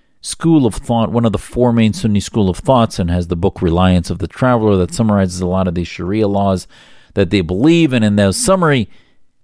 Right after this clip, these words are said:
calls for, among other things, rules like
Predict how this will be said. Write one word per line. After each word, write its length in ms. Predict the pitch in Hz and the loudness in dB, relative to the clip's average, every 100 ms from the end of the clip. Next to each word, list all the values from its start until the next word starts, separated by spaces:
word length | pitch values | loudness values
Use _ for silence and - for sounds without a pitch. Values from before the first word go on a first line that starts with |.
| - | -8
calls 420 | 110 104 101 98 | 0 2 2 -2
for, 640 | - 104 95 92 90 95 - - | -4 0 2 2 0 -4 -16 -10
among 340 | 92 95 95 87 | -2 0 0 -2
other 240 | 92 87 | -2 -4
things, 680 | - 135 139 104 85 - - _ - _ _ _ _ _ _ _ _ _ _ _ _ - | -4 0 2 2 0 -4 -20 _ -20 _ _ _ _ _ _ _ _ _ _ _ _ -4
rules 340 | 98 95 90 | -2 0 -2
like 400 | 92 87 85 - | -4 -4 -6 -12